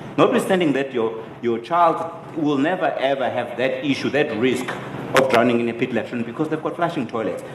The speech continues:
But as South Africans, we need to have that sense of nationhood. I talk about it in the book, how there was that incident or accident on the M thirteen, when you're driving down towards Durban, and twenty or twenty-one people died just like that when the truck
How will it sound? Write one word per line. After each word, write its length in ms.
But 120
as 120
South 240
Africans, 460
we 100
need 160
to 80
have 240
that 240
sense 340
of 240
nationhood. 800
I 100
talk 180
about 240
it 80
in 100
the 80
book, 300
how 380
there 100
was 160
that 340
incident 480
or 160
accident 560
on 480
the 160
M 180
thirteen, 360
when 100
you're 140
driving 340
down 300
towards 260
Durban, 380
and 260
twenty 380
or 100
twenty-one 380
people 300
died 460
just 220
like 220
that 180
when 160
the 100
truck 320